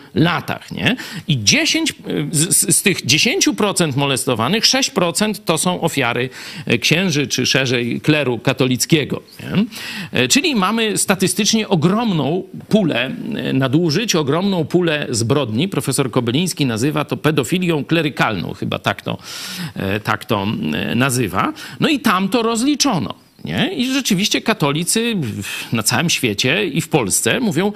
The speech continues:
"No to jak tam to rozliczono, to dlaczego w Polsce mamy tego nie rozliczyć?"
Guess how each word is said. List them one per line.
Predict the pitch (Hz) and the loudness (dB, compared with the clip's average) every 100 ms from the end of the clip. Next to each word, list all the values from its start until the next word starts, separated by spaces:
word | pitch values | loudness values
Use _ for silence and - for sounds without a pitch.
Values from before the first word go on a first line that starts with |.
| - - | -8 -4
"No | - | 0
to | 175 | 2
jak | - | 0
tam | - 196 339 | 0 0 2
to | 247 | 2
rozliczono, | 180 123 143 139 113 127 | 0 0 0 0 0 0
to | 170 | 0
dlaczego | 151 170 226 254 | 0 0 0 0
w | - | 0
Polsce | 349 349 - | 0 2 2
mamy | 127 107 107 | 0 0 0
tego | 123 110 | 0 2
nie | 113 110 | 0 0
rozliczyć?" | 110 107 80 - - - | 0 0 -2 -4 -8 -12